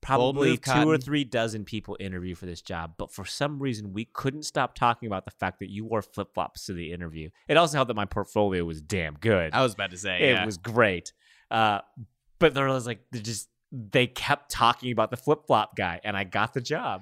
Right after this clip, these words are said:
Speaker 2: So it also had to do a,
Speaker 1: <laughs>
Speaker 2: probably a great deal with your own experience and portfolio.
Speaker 1: That was the la-, that was the, the last nail in the coffin, baby. It was just like, flip-flops.
Speaker 2: Yeah, the last, the last job interview I had was for, it was, uh,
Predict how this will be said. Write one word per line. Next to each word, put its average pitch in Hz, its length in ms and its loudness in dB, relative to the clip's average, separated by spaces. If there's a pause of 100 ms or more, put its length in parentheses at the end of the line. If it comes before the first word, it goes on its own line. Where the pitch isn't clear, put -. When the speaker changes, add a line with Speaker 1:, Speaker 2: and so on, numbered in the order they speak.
(160)
Speaker 2:
So 180 240 4
it 190 220 2
also 196 340 2
had 156 200 2
to 135 60 -10
do 117 400 0
a, 156 160 8
Speaker 1:
<laughs> - 180 -4
Speaker 2:
probably 262 500 6
a 151 40 4
great 160 480 4
deal 156 240 6
with 127 160 0
your 135 120 4
own 131 100 4
experience 139 720 2
and 120 100 -4
portfolio. 107 880 0
Speaker 1:
That 131 200 6
was 139 180 4
the 123 100 6
la-, 110 300 2
that 117 100 2
was 117 140 4
the, 90 280 -4
the 90 220 -4
last 110 380 2
nail 120 260 2
in 120 60 0
the 120 100 -2
coffin, 101 440 2
baby. 90 340 -2 (120)
It 135 80 -4
was 104 120 -4
just 95 160 -12
like, 95 160 -4 (500)
flip-flops. - 720 -4 (180)
Speaker 2:
Yeah, 160 120 4
the 143 120 2
last, 156 440 2
the 139 100 2
last 147 420 2
job 127 220 4
interview 107 300 -4
I 95 60 -2
had 95 440 -4 (260)
was 107 320 -2
for, 101 460 -4
it 98 100 -6
was, 95 220 -6
uh, 90 240 -4